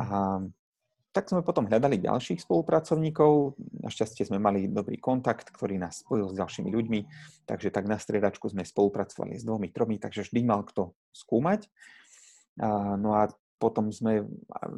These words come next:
vylepšovali stále jednak tú našu komunikáciu, naše vedomosti s Robom a aj našich spolupracovníkov sme sa snažili vzdelávať ešte aj v tom, v čom vedia, ale aby sme ponúkali čo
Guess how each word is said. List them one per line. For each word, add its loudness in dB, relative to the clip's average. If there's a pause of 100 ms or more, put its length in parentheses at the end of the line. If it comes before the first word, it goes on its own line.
(200)
vylepšovali 4
stále 0
jednak -2
tú -14
našu -4
komunikáciu, -2
naše -4
vedomosti -2
s -8
Robom 2 (480)
a -2 (100)
aj 2
našich -6
spolupracovníkov -4
sme -2
sa -10
snažili -2 (320)
vzdelávať 2
ešte -6
aj 0
v -18
tom, 2
v -12
čom -2
vedia, 2 (480)
ale 0
aby -4
sme -2
ponúkali -2 (580)
čo 0